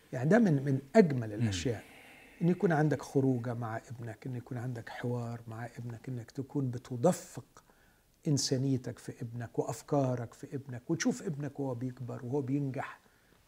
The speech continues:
Speaker 1: دي متعة، متعة
Speaker 2: مم.
Speaker 1: عظيمة أن تستثمر وأن تكون أبًا.
Speaker 2: مم.
Speaker 1: فالمفروض ما يكونش فيه هروب منها، لكن أفترض أنه في بعض الظروف الاستثنائية أنه الأب واصل لمرحلة معينة من الإنهاك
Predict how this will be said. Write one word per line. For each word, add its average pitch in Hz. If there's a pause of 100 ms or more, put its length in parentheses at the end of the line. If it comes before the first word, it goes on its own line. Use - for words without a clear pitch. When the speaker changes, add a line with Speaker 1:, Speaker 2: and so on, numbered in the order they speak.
Speaker 1:
دي 277
متعة، 269 (160)
متعة 220
Speaker 2:
مم. 135 (100)
Speaker 1:
عظيمة 147
أن 123
تستثمر 135 (720)
وأن -
تكون 170
أبًا. 143 (480)
Speaker 2:
مم. 95
Speaker 1:
فالمفروض 170
ما 285
يكونش -
فيه 196
هروب 123 (140)
منها، -
لكن 285
أفترض 196
أنه 165
في 190
بعض 170
الظروف 156
الاستثنائية 175
أنه 185
الأب 165
واصل 160
لمرحلة 156
معينة 147
من 147
الإنهاك 131